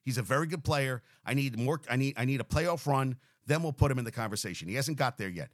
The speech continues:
But Rob will have his time to say that piece. But, uh, they are playing phenomenal basketball, the Cavs.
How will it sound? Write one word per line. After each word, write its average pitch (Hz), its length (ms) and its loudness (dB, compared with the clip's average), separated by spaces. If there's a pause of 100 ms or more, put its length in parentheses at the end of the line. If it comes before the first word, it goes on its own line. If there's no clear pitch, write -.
(360)
But 113 160 -2
Rob 143 240 2
will 143 80 -4
have 131 180 0
his 123 160 -4
time 120 220 -2
to 104 140 -12
say 113 180 -4
that 101 220 -4
piece. 92 240 -8
But, 90 200 -8 (420)
uh, 92 160 -2
they 139 160 -2
are 147 80 0
playing 127 300 -4
phenomenal 131 440 -2
basketball, 117 600 -4
the 98 80 -10
Cavs. 101 560 -4